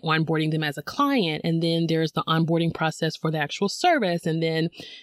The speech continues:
this is the process of how she's gonna execute the service. And then there's the offboarding, and then there's the post-client follow-up. And this is for a twelve-month program,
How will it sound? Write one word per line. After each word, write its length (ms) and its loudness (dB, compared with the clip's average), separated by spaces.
this 200 0
is 100 2
the 80 -2
process 500 0
of 120 -2
how 160 2
she's 200 -6
gonna 300 0
execute 460 0
the 100 2
service. 400 0
And 140 2
then 120 4
there's 220 2
the 180 -4
offboarding, 600 2
and 80 0
then 100 2
there's 220 0
the 100 0
post-client 680 -2
follow-up. 460 0
And 160 6
this 140 0
is 220 -14
for 160 4
a 40 2
twelve-month 540 2
program, 540 -2